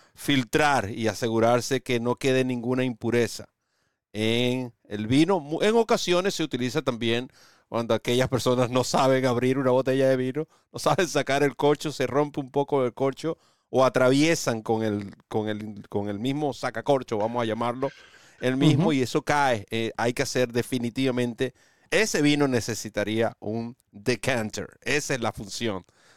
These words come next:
Speaker 1: Eh, es un filtro, simplemente, pero se puede utilizar de muchas maneras, sobre todo maneras fancy. Llegamos a lo que será la última competencia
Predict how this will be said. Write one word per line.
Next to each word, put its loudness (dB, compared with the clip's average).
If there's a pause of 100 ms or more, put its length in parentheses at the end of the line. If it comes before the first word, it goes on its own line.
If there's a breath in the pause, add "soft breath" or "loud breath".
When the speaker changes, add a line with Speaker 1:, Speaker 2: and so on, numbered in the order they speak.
(140 soft breath)
Speaker 1:
Eh, -2
es 2
un 2
filtro, -2
simplemente, -4
pero 0 (380 soft breath)
se -4
puede 2
utilizar 0
de -4
muchas -6
maneras, -4
sobre -8
todo -2
maneras -6
fancy. -8 (1600 loud breath)
Llegamos 4 (140)
a 4
lo 6
que 0
será 4
la 4
última 4
competencia 2